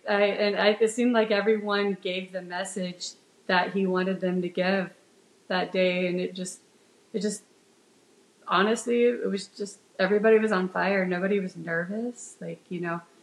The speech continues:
that's how I felt too. Like, God just helped me get up and walk to the podium and just, I just did what he wanted me to do.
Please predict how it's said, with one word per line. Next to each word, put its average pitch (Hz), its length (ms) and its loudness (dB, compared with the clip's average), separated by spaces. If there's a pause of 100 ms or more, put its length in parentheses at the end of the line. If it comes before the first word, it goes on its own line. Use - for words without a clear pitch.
(160)
that's 202 220 2
how 202 100 4
I 190 140 4
felt 185 260 -2
too. 185 540 -2
Like, 185 180 -8 (460)
God 185 200 0
just - 180 -14
helped 180 300 -8
me 185 320 -2 (560)
get 202 180 6
up 190 300 4
and 175 320 -2 (340)
walk 175 400 -2
to 185 100 -12
the 175 80 -10
podium 180 680 -2
and 170 140 -4
just, 175 240 -14 (840)
I 180 100 -6
just - 260 -12
did 190 200 0
what 190 180 0
he 190 100 0
wanted 185 360 0
me 190 160 0
to 180 80 -8
do. 185 480 0